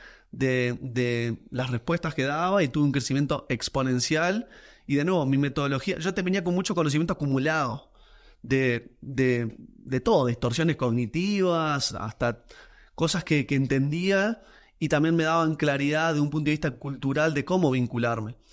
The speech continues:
Entonces, empecé a compartir eso, simplemente, "Mira, yo lo hago así y me da resultado, esto me ha resultado, esto no". Entonces, con mucha transparencia y autenticidad, desde mis aciertos y mis errores,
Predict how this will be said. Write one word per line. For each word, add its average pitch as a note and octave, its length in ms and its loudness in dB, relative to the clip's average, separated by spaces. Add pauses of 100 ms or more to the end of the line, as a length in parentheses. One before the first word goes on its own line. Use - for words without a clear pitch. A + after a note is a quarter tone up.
(180)
Entonces, C#3+ 720 -2 (160)
empecé D#3 240 -2
a G3 40 0
compartir F3+ 380 0
eso, G#3 240 0
simplemente, C3+ 420 0
"Mira, C#3+ 160 0
yo C#3 140 0
lo D3+ 100 0
hago C#3+ 140 -2
así G#3 300 -2
y C3+ 80 -2
me B2 120 2
da B2+ 80 0
resultado, D#3+ 800 0
esto - 240 -2
me G3+ 100 2
ha - 20 2
resultado, G3 600 0
esto E3+ 240 0
no". D#3+ 360 0 (640)
Entonces, D3+ 340 0
con C#3+ 140 -2
mucha E3+ 220 0
transparencia D#3+ 480 0
y - 40 4
autenticidad, C#3 960 -2
desde B2 280 0
mis C3 480 0
aciertos F3 500 0
y D3+ 40 0
mis C#3+ 180 0
errores, D#3 680 -2